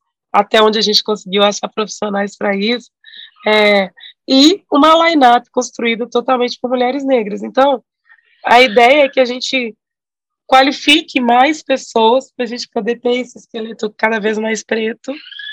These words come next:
e ter essas pessoas nesses outros, é, âmbitos, né, em outros lugares, produzindo os seus. Então, a ideia é proporcionar isso, esse letramento de um produtor, para as pessoas entenderem, porque existe uma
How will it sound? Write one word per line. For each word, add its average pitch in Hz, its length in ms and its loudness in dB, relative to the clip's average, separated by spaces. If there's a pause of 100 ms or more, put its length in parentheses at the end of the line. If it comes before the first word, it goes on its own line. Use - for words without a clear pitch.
(120)
e 285 120 0
ter - 120 -2
essas 285 300 -4
pessoas 277 480 -4
nesses 254 380 -4
outros, 247 480 -6 (480)
é, 233 400 2
âmbitos, 254 460 2
né, 240 200 0
em 226 120 -4
outros 226 360 -4
lugares, 214 680 0
produzindo 208 420 -12
os 190 240 -16
seus. 220 540 -6 (380)
Então, 220 180 -4
a 220 100 -2
ideia 220 180 0
é 226 60 -4
proporcionar 233 680 0
isso, 220 220 -6
esse - 180 -12
letramento 214 640 -4
de 190 240 -8 (540)
um 196 40 -14
produtor, 220 640 0
para 226 120 -2
as 233 80 -2
pessoas 247 260 2
entenderem, 240 480 2
porque - 180 -10
existe 240 460 -4
uma 226 560 0